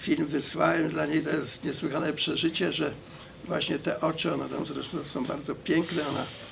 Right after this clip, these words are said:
jest Bułgarką, więc ma rzeczywiście takie oczy bardzo orientalne, tak bym powiedział. I te oczy są jako kadr tego festiwalu, taki pierwszy kadr na plakatach są właśnie jej te oczy.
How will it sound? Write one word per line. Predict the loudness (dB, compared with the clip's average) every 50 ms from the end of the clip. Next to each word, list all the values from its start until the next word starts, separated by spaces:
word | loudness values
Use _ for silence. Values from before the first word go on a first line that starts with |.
| -14 -16 -16 -12 -8 -8 -4 0 2
jest | 2 4 2 2
Bułgarką, | 0 0 0 2 4 4 6 6 4 2 0 0 2 2 2 2
więc | 0 -2 -2 -4 -4 -2
ma | -2 -2 -2 -2 -4
rzeczywiście | -4 -6 -6 -6 -6 -6 -2 -2 0 0 0 -2 -2
takie | -2 -2 -2 -2 -2 -2 -2 -2
oczy | -2 -2 -2 -2 -2 -2 -2 -4 -6
bardzo | -6 -4 -4 -4 -4 -4 -6 -6 -10 -14 -16 -16 -16 -16 -16 -16 -14 -14 -12 2 4
orientalne, | 6 8 8 8 8 6 4 6 10 10 12 12 12 10 8 8 8 6 6 4 4 2 2 4
tak | 4 2 0
bym | -2 -6 -4
powiedział. | 0 0 2 2 2 2 4 4 4 2 2
I | 2
te | 4 4 4 6
oczy | 6 6 6 6 8 8 8 8 8
są | 8 4 4 6 8 8
jako | 8 8 6 4 4 4 4 4 4 4 0 -6 -12 -14 -14 -14 -14 -14 -16 -16 -16 -14 -2 4
kadr | 8 8 8 8 8 4 -2 -2
tego | 0 0 2 2 2
festiwalu, | 4 4 4 4 4 2 4 4 6 10 10 10 10 8 6 2 -2
taki | -4 -6 -6 -6 -8
pierwszy | -4 0 4 4 4 4 4 2 0 -2
kadr | -2 -2 0 0 0 0 -2 -2
na | -2 -2 -2
plakatach | 0 0 -2 2 2 2 2 2 0 -4 -4 -4 -6 -8 -6
są | -4 -4 -4
właśnie | -2 -4 -4 -2 0 0 0
jej | 0 0 0 -2 -2
te | -2 -4 -4 -2 -2
oczy. | -2 -2 -2 -4 -6